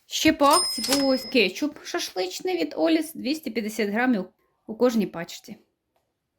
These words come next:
До кави і до вершкової паски мені потрібні були вершки. П'ятнадцятивідсоткові, купила від Яготинський, тим паче були за акційною пропозицією.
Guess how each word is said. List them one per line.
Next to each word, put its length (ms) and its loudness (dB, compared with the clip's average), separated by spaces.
До 220 4
кави 420 2
і 180 0
до 140 2
вершкової 560 0
паски 540 -4
мені 260 4
потрібні 440 2
були 200 0
вершки. 520 -4
П'ятнадцятивідсоткові, 1120 -2
купила 420 0
від 180 -4
Яготинський, 580 0
тим 140 -10
паче 320 -4
були 260 -4
за 100 -4
акційною 420 -2
пропозицією. 800 -10